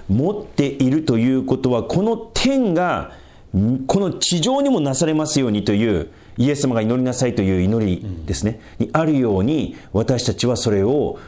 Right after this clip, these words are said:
Speaker 1: 少しながら、わずかながらでも証を立てていっているということですね。で、これが教会の存在であります。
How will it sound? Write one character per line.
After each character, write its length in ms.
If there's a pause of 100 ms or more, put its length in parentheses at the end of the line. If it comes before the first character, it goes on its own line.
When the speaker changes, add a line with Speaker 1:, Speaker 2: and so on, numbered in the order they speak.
Speaker 1:
少 360
し 260
な 120
が 120
ら、 80
わ 240
ず 140
か 140
な 120
が 120
ら 100
で 120
も 440 (200)
証 520
を 120
立 200
て 100
て 400 (260)
い 100
っ 100
て 180
い 180
る 420 (360)
と 240
い 180
う 100
こ 100
と 100
で 80
す 140
ね。 240 (280)
で、 80
こ 140
れ 100
が 360
教 220
会 200
の 80
存 200
在 160
で 60
あ 40
り 40
ま 120
す。 180